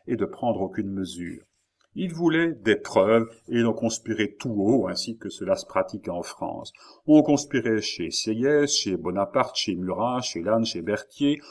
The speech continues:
On conspirait dans les salons des inspecteurs du Conseil des Anciens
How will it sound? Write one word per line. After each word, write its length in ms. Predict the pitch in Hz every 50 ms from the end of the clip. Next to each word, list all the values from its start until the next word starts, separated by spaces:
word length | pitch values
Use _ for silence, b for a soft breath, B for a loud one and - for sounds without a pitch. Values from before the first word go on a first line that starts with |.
| B B B B
On 180 | - 170 180 180
conspirait 640 | - - 156 139 - - - - 117 107 113 123 117
dans 120 | 104 95
les 100 | 92 92
salons 380 | 90 - - 107 104 110 110 95
des 160 | 87 85 87
inspecteurs 520 | 92 90 95 - 90 - - - 110 98
du 80 | 90 87
Conseil 360 | - 98 92 90 - 101 87
des 180 | 85 85 82 82
Anciens 360 | 82 82 - - - 127